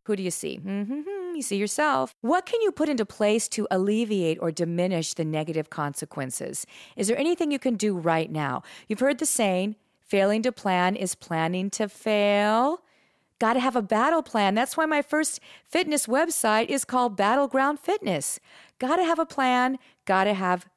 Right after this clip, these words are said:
tools. So the second part is to evaluate what you can do next right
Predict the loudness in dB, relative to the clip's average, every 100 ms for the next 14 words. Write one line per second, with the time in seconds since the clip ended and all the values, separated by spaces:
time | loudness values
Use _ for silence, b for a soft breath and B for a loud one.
0 | -14 -4 -2 -2 -4 -8 -12 -14 _ _
1 | 0 2 2 2 0 2 2 0 -4 -2
2 | 0 0 -2 -2 -4 -4 -2 2 2 2
3 | 2 0 0 0 2 2 -2 -4 -4 -2
4 | 0 0 0 0 0 -2 -2 0 0 -4
5 | -8 -6 0 2 2 0